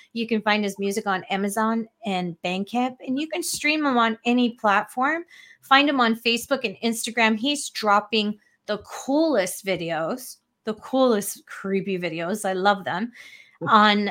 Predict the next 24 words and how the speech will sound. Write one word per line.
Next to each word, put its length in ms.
Facebook 420
and 240
Instagram 720
every 300
day. 420
And 340
if 220
you're 160
doing 440
stories 680
on 200
Instagram, 720
you 180
can 240
search 340
Doctor 380
Snick 340
and 180
use 180
them 140
as 160
part 280
of 120
your 300